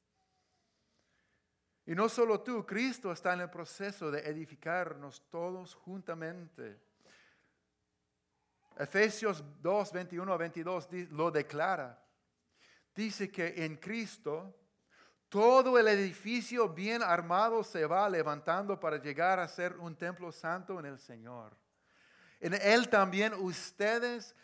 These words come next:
son edificados juntamente para ser morada de Dios por su Espíritu. Amén. También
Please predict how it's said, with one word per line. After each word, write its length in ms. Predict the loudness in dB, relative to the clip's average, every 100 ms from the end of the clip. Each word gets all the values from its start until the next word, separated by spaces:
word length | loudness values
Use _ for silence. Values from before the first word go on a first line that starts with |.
| _
son 340 | -18 -10 -8 -6
edificados 920 | -4 -4 -4 -8 -4 2 4 4 -2 -6
juntamente 800 | -6 -6 -4 -2 -2 -4 -6 -8
para 280 | -4 -4 -6
ser 480 | -8 -8 -8 -10 _ _
morada 800 | -8 0 4 6 4 2 -2 -20 -10
de 140 | -8
Dios 340 | -4 -4 -6 -10
por 160 | -20
su 140 | -18 -20
Espíritu. 640 | -20 -20 -20 -20 _ -20 _ _ _ _ _ _ _ _ _ _
Amén. 500 | -4 -2 0 0 -2 -10 _ _ _ _ _ _ _ _ _ _ _ _ _ _ _ _ _ _ _ _ _ _ _ _ _ _ _ _ _ 0
También 640 | 2 2 2 2 2 -2